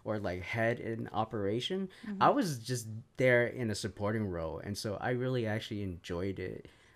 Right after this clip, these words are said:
Speaker 1: Uh, where, you know, you were doing your thing, you were like, uh, that day you were the boss,
Speaker 2: Mm-hmm.
Speaker 1: extra boss,
Speaker 2: Extra boss.
Speaker 1: extra boss, and I was just, like, the dude, like, p-, you know, peddling your,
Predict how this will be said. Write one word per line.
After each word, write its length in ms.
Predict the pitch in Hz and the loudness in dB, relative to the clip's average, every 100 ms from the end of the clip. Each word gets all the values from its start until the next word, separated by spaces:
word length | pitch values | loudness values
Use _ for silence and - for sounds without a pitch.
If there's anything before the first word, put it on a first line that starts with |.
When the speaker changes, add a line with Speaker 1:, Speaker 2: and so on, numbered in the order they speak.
| - | -8
Speaker 1:
Uh, 260 | 92 90 | -6 -6
where, 640 | 87 - 104 98 92 87 87 | -6 -8 -2 2 2 0 -2
you 140 | 110 | -4
know, 80 | 101 | -2
you 200 | 95 110 | 0 0
were 120 | 131 | 0
doing 320 | 107 135 120 110 | 2 2 2 2
your 220 | 110 127 | 2 0
thing, 280 | 131 107 95 | 0 -2 0
you 120 | 107 | -2
were 100 | 104 | -2
like, 240 | 98 87 | -2 -4
uh, 80 | 85 - _ _ - | -6 -10 _ _ 8
that 220 | 151 127 | 8 8
day 160 | 139 123 | 4 2
you 140 | 113 | 4
were 100 | 120 | 2
the 100 | 117 | 2
boss, 640 | 117 110 - - - - - - | -2 -2 -2 -6 -8 -12 -14 -2
Speaker 2:
Mm-hmm. 440 | 214 208 190 180 185 | 0 2 0 0 4
Speaker 1:
extra 300 | 180 - 147 | 4 6 4
boss, 460 | 107 87 - - - - 196 | 4 -2 -4 -10 -12 -10 -8
Speaker 2:
Extra 340 | 180 - 202 | -6 -6 -4
boss. 160 | 190 165 170 | -2 -2 0
Speaker 1:
extra 260 | 135 226 117 | 2 2 2
boss, 400 | 107 98 107 - | 2 2 0 -4
and 380 | - 120 107 | -4 -2 -2
I 180 | 104 117 | 0 2
was 160 | 117 110 | 4 2
just, 240 | 113 107 | -2 0
like, 340 | 110 113 95 - | 2 2 -2 -2
the 100 | 104 | -2
dude, 440 | 95 117 117 104 | 2 2 2 0
like, 300 | 101 95 95 - - | -4 -2 -4 -8 -20
p-, 280 | - - - | -8 -6 -2
you 100 | 117 | 0
know, 160 | 98 90 - | 0 -2 4
peddling 480 | 156 151 151 143 135 | 4 6 6 6 6
your, 140 | 123 | 4